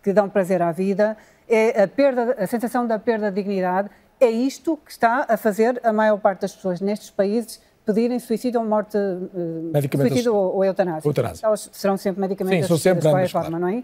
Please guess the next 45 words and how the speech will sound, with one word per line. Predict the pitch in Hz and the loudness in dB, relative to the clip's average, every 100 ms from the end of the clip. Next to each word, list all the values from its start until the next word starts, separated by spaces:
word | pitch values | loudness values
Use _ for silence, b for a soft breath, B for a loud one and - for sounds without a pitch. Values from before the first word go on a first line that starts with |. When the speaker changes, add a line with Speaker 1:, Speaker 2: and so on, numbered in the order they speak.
| - | -10
Speaker 2:
O | |
suicídio | - 160 190 240 | -4 0 2 2
e | |
a | |
Speaker 1:
Concordo | 139 247 - | 4 2 0
com | |
o | 233 | -2
Speaker 2:
eutanásia. | 214 226 254 | 2 2 2
Speaker 1:
Miguel, | 254 190 175 - | -2 -4 -6 0
eh, | 190 | 0
é | |
diferente | 185 202 - 233 226 | 0 -2 0 0 -2
falarmos | - 208 202 202 185 160 | 0 2 4 2 -2 -2
de | |
eutanásia | 180 185 185 190 214 254 277 b b | -2 -2 0 0 0 0 -2 b b
ou | - 208 | -2 -2
de | - | 0
suicídio | 220 220 196 | -2 -2 -2
medicamente | 190 180 214 208 254 | -2 -2 -2 -2 -2
assistido, | 247 - 269 | -4 -4 -6
porque | 269 226 | -4 -10
no | |
suicídio | 214 233 233 220 | -6 -6 -4 -2
medicamente | 220 208 214 220 220 | -4 -2 -2 -2 -4
assistido | - - 233 240 b b b | -8 -6 -4 -4 b b b
o | - | -4
último | 226 247 277 262 254 | 0 0 0 -2 -4
segundo | - 233 254 262 233 | -4 -2 0 0 0
da | 226 | 0
palavra | 214 214 226 220 | 2 2 0 -2
é | |
para | 214 208 | -2 0
o | |
doente, | 185 156 139 - - | 0 -4 -8 -20 -6
que, | 170 160 - | -6 -6 -4
que, | 190 175 - | -2 -2 -4
que | 165 | 0
vai | 202 | 0
ter | 202 208 | 0 -4
que | - | -2
ter, | 220 226 220 b b | 0 0 -2 b b
vai | 202 | -2
ter | 202 233 | 2 0
que | - | 2
ser | 220 196 | 2 0